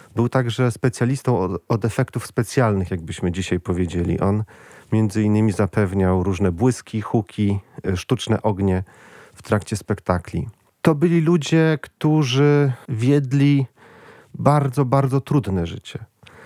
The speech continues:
Co jest ciekawe, Stanisław Krzesiński sam takie życie wybrał. On się urodził w rodzinie bardzo szanowanego, wybitnego śpiewaka i aktora,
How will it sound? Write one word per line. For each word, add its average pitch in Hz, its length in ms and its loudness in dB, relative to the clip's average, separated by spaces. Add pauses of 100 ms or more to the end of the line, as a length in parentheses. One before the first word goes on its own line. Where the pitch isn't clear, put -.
(260)
Co - 120 -2
jest 143 120 0
ciekawe, 160 440 2
Stanisław 156 340 0
Krzesiński - 500 -2
sam 160 300 0
takie 151 260 -4
życie 147 280 -2
wybrał. 92 480 -2 (260)
On 165 140 2
się 196 180 0
urodził 160 500 2 (280)
w 107 100 -4
rodzinie 151 640 2 (340)
bardzo 113 260 2
szanowanego, 98 920 0 (640)
wybitnego 120 640 0
śpiewaka 101 800 -2
i 95 180 -2
aktora, 95 680 0